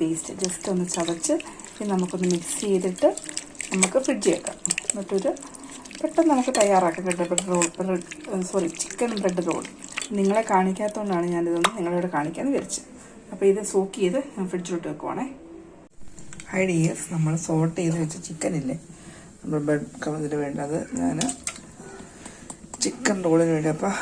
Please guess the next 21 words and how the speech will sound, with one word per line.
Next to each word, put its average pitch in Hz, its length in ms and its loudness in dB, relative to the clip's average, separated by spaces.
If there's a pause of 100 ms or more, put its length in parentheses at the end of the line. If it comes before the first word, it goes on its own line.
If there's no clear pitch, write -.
(460)
അത് 170 340 -2
ഞാൻ 156 140 -2
നമ്മുടെ 170 480 4 (1000)
കടായിക്കകത്തോട്ട് 196 760 -2
ഇടുക, - 200 0 (140)
ഒന്ന് 156 180 -2
വേവിച്ചെടുക്കാം. 151 640 -2 (140)
ഓക്കെ. 262 340 -4 (1040)
അപ്പോൾ 190 140 -2
ഞാനൊരു, 175 580 2
ആ, 160 880 2 (200)
രാവിലെ 160 340 2
നേരത്തെ 170 340 2
ഫ്രിഡ്ജിൽ 160 260 0
വെച്ചിരുന്ന 165 480 -2 (520)
നമ്മുടെ 160 200 2
ചിക്കൻ 165 360 0
ഇല്ലേ, 156 360 0 (120)
അതെടുത്ത് 151 340 0
ഞാൻ 160 340 0 (400)
കടായിക്കകത്തോട്ട് 156 800 4